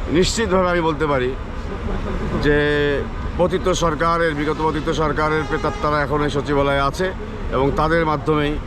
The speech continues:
আজকের এই আগুন এখানে লেগেছে। এবং আজকে যে জনপ্রশাসন মন্ত্রণালয়ের সাবেক আমলারা, বিশেষ করে সাবেক আমলারা আজকে একটি প্রতিবাদ সভা করেছে।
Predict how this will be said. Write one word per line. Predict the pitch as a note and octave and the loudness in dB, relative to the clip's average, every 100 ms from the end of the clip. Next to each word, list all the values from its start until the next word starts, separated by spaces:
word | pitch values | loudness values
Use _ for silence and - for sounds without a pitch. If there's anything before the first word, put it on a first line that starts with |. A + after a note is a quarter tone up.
| - - | -6 -4
আজকের | B2 - C#3 | -2 0 2
এই | |
আগুন | C3+ B2 B2 B2 | 2 0 0 -2
এখানে | A#2 A#2 A#2 | -2 -2 0
লেগেছে। | A2+ G#2 - - - - - - - - | 0 -2 -2 -4 -4 -4 -4 -4 -2 2
এবং | B2 C#3 | 2 4
আজকে | D3 - D#3+ | 2 0 0
যে | D#3+ | 0
জনপ্রশাসন | C3 D3+ D#3 C#3 D#3+ E3+ E3+ | 2 2 2 2 2 2 2
মন্ত্রণালয়ের | D#3 D3 D3+ D3+ D3+ D3+ | 2 2 2 2 2 0
সাবেক | D3 D3+ D3+ | 0 0 0
আমলারা, | D3 D3 C#3+ A#2+ E2 - - - - - - - | 2 2 2 2 -2 -4 -4 -4 -4 -4 -2 0
বিশেষ | C#3+ | 0
করে | D#3 | 0
সাবেক | - D3+ D#3+ | 2 2 2
আমলারা | D#3 D3+ D3+ D#3+ | 2 2 2 2
আজকে | D#3 - D3+ C#3+ A#2 - - | 0 0 0 0 -2 -4 -4
একটি | B2 C#3 | -4 0
প্রতিবাদ | D#3 D3 C#3+ | 2 4 2
সভা | A#2+ D3 | 2 2
করেছে। | D3+ D#3 E3 F3 | 2 0 0 0